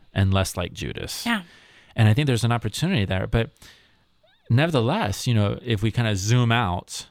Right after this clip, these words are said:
Speaker 1: big picture approach, in this Holy Week and the close of Lent and looking ahead to the great, most magnificent day of all days, uh, Paschal Sunday, Easter Sunday, and then, of course, the season that follows,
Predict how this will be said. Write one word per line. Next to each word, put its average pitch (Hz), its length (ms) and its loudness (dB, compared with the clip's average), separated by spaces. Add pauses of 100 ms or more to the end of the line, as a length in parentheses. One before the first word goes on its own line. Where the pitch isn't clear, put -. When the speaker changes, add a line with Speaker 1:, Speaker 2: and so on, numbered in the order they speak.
(120)
Speaker 1:
big 117 200 0
picture 101 320 -2
approach, - 680 -4 (600)
in 110 140 4
this 110 300 0
Holy 143 320 2
Week 98 380 -2
and 113 440 -2
the - 40 -8
close 120 340 0
of 98 160 -2 (200)
Lent 104 480 0
and 101 200 0
looking 110 260 0
ahead 104 320 0
to 98 80 0
the 95 100 0
great, 104 600 -4 (280)
most 101 400 2
magnificent 101 640 -2
day 101 160 2
of 98 100 0
all 90 100 0
days, 110 520 -2
uh, 87 160 -6
Paschal 101 380 -4
Sunday, 110 280 0
Easter 101 340 -4
Sunday, 120 380 -2
and 92 100 2
then, 95 100 0
of - 60 -4
course, 95 220 -4
the 95 100 -6
season 107 360 0
that - 120 -6
follows, 110 480 -4